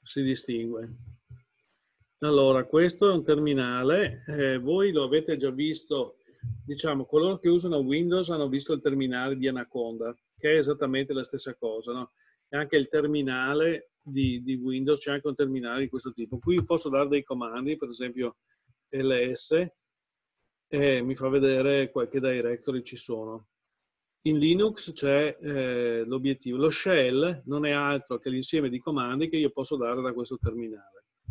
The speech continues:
Ok? Quindi lei ha un eseguibile, che l'eseguibile è il punto jar, quindi lei può eseguire il jar.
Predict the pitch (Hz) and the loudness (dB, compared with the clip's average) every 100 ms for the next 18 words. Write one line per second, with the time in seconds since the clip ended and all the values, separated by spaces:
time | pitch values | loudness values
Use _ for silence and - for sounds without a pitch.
0 | 117 - _ _ _ 139 - 123 104 - | -12 -14 _ _ _ -12 -4 -2 -2 -10
1 | _ _ _ _ _ _ _ _ _ 185 | _ _ _ _ _ _ _ _ _ 2
2 | 185 135 123 113 _ _ _ _ 135 160 | 4 2 0 -2 _ _ _ _ 0 4
3 | 196 151 156 180 - _ - 147 151 151 | 6 6 4 2 -4 _ -4 0 2 2
4 | 151 127 135 120 120 113 110 123 131 151 | 0 0 0 0 0 -2 -2 -4 2 2
5 | 147 135 160 202 180 135 139 139 139 131 | 2 2 2 4 4 4 -2 0 0 0
6 | 120 110 117 - 147 139 135 135 - 139 | -4 -4 -10 -4 -2 0 2 0 0 2
7 | 135 123 127 113 139 127 117 117 131 117 | 2 0 -4 0 0 0 -2 -2 -2 -2
8 | 135 190 180 | -2 -2 -6